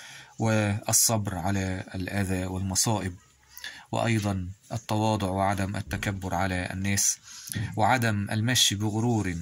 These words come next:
وتكبر، وأيضا التواضع والاعتدال في المشي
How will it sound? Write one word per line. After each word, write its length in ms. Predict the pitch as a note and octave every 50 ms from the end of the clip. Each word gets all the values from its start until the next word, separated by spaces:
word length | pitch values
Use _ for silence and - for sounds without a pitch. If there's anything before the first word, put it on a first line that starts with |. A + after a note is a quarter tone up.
| E2+
وتكبر، 760 | F2+ F#2+ G2 G2 F2+ - G#2 - G#2+ G2+ F#2+ F2+ F#2 - - - - - - - - - - - -
وأيضا 400 | B2 A#2 A#2+ B2+ A2 A2 A2 G#2+
التواضع 580 | G#2+ - - G#2+ G#2+ A2 A2+ A2+ A2+ G#2 G#2+ G2+
والاعتدال 720 | G2 G2+ G2+ G2+ F#2+ F#2 - G2 F#2 G2 G2+ G2 F#2 F#2
في 140 | - - F#2
المشي 500 | F2+ G2+ G#2 - - - - - -